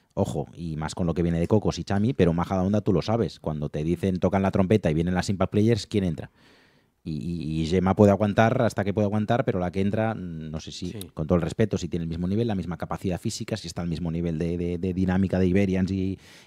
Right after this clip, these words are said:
Speaker 1: y Leonas, etcétera. Claro, ahí es donde pueden sufrir y, y con una delantera en la cual se te coman en melees o tal,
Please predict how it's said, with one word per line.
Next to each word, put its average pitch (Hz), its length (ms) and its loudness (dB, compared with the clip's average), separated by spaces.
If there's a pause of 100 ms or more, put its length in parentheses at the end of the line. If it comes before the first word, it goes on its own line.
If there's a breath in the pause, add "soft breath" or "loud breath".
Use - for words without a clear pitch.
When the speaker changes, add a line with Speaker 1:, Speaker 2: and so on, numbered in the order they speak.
Speaker 1:
y 98 540 -6
Leonas, 101 400 0
etcétera. 131 420 0 (580 loud breath)
Claro, 107 200 0
ahí 87 80 4
es 85 60 0
donde 113 180 4
pueden 110 220 2
sufrir 98 440 2
y, 73 580 -6
y 71 40 -10
con 78 180 0
una 85 160 0
delantera 90 460 2
en 85 80 0
la 82 100 -2
cual 98 220 2
se 92 140 -4
te - 100 -8
coman 87 240 -2
en 87 100 -2
melees 92 440 0
o 92 80 -4
tal, 131 260 0